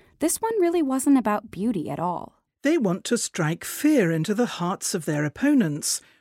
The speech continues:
Speaker 2: remarked an onlooker, tapping his chest. Hyperbole is the name of the game at the Liberia National Police, or L N P, Queen Contest. Trading their uniforms for ball gowns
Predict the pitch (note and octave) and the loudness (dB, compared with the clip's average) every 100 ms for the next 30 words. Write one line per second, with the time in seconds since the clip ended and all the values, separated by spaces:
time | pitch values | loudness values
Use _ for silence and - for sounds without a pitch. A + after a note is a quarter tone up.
0 | _ D#3+ D#3 C#3+ - D#3+ E3 F3 D3 C#3+ | _ -2 -2 -2 -2 -2 0 2 0 -2
1 | C#3+ C#3 - F#3 - D3 B2+ D3 - D4 | -4 -6 -6 -6 -4 -6 -6 -6 -4 -2
2 | F#3 - - - _ _ _ - F4 - | -2 -2 -8 -10 _ _ _ -4 -4 0
3 | A#3 D#3 C#3 C#3 D#3+ D3 - F3+ E3+ E3+ | 0 0 -2 -2 -2 -2 0 2 2 2
4 | F3 E3 F3 F#3+ E3 D3 C#3+ E3 D#3+ - | 2 0 0 2 2 0 -2 -2 -4 0
5 | F3+ F#3 D#3+ E3 D3+ D#3 D3+ E3+ E3 - | 2 2 2 2 2 2 0 0 0 -2
6 | - D3 - A3+ G#3+ D3 - - _ - | -4 -6 -2 0 2 0 -4 -8 _ -4
7 | D#3 D#3 - E3 D3+ D3 D3 G3+ E3+ F3 | -2 -2 0 0 0 -2 -2 2 2 0
8 | - _ _ - E4 G#3+ C#3+ C#3+ - C#3+ | -4 _ _ 0 2 2 0 -2 -4 -4
9 | B2+ C#3 C3 - - - _ _ _ _ | -4 -8 -8 -8 -10 -18 _ _ _ _
10 | _ _ _ - D#4 A#3 E3 D#3+ D#3 E3+ | _ _ _ -2 0 2 2 2 2 0
11 | F#3+ - D3 C#3+ C#3+ - D3 C#3 F#3 G3+ | 0 -2 -4 -2 -4 -4 -6 0 2 4
12 | G3 C#3+ C#3 E3 C4 - | 2 -2 -2 2 2 0